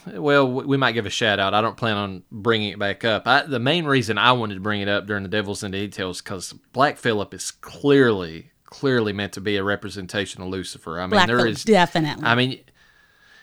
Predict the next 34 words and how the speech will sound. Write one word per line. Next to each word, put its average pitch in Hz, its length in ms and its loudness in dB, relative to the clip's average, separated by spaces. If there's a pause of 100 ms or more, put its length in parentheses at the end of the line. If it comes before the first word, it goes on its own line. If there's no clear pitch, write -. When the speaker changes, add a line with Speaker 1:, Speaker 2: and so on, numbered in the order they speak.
(160)
Speaker 1:
I 120 80 2
mean, 131 140 2
you 165 80 2
could 143 120 4
sit 127 280 2
there 113 480 4
and, 104 340 -2
you 110 100 -6
know, 104 240 -2
try 113 200 0
to 107 60 -2
make 107 260 -2
up, 110 300 0
you 110 100 -6
know, 104 220 -2
like, 101 220 -2
he's 120 260 -2
a 107 60 -4
representation 107 840 -4
of 87 100 -12
this, 104 380 -2
representation 101 840 -6
of 92 80 -10
that, 101 220 -2
but 107 80 -2
I 117 100 2
think 117 240 -6
even 101 200 -4
Eggers 98 580 -4
and 101 160 -6
a - 20 -8
lot 98 220 -2
of 98 60 -6
his, 98 240 -6